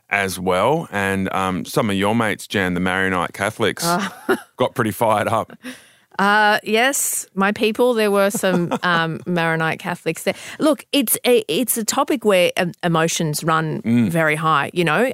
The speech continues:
Speaker 2: Um, if you are a Catholic and you believe that George Pell is innocent, although let's remind people he was not found innocent by the court, he was found not guilty. There's two very different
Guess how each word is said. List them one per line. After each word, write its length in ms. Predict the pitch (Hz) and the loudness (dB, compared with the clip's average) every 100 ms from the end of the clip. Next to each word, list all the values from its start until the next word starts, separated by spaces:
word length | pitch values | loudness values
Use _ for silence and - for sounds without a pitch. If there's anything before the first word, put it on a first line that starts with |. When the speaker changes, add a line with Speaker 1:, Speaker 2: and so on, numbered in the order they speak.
| - | 0
Speaker 2:
Um, 280 | 165 170 - | 0 0 -2
if 220 | 208 - | -4 0
you 140 | 233 208 | 2 2
are 120 | 170 | 2
a 60 | |
Catholic 560 | 170 - 220 294 370 - _ - - | -2 -4 -4 -4 -6 -8 _ -20 -4
and 200 | 190 190 | 0 2
you 100 | 185 | 0
believe 480 | 160 160 175 208 - | 0 0 2 0 -2
that 140 | 175 | -4
George 360 | - 165 165 - | 0 -2 -2 -4
Pell 340 | 160 156 156 156 | -2 -2 -2 -4
is 520 | 170 160 151 147 - - _ _ _ _ | -2 0 0 0 -4 -6 _ _ _ _
innocent, 480 | 226 220 190 220 269 | 4 6 6 2 0
although 380 | 165 165 165 190 - | -2 -2 0 -2 -2
let's 220 | 160 - | -4 -2
remind 300 | 151 139 151 | -2 -2 -4
people 240 | 143 165 | -4 -4
he 80 | 160 | -4
was 120 | 147 | -2
not 140 | 170 - | -2 -2
found 300 | 175 170 160 | 0 0 0
innocent 320 | 165 - - | -4 -6 -4
by 120 | 139 | -4
the 60 | 165 | 0
court, 220 | 185 165 | 0 0
he 40 | |
was 120 | 160 | -2
found 180 | 170 156 | -2 0
not 140 | 165 156 | -2 0
guilty. 340 | 196 214 311 | 0 2 2
There's 220 | 202 - | 2 0
two 180 | - 190 | 0 0
very 180 | 160 156 | 2 0
different 380 | 165 170 - | -2 -6 -8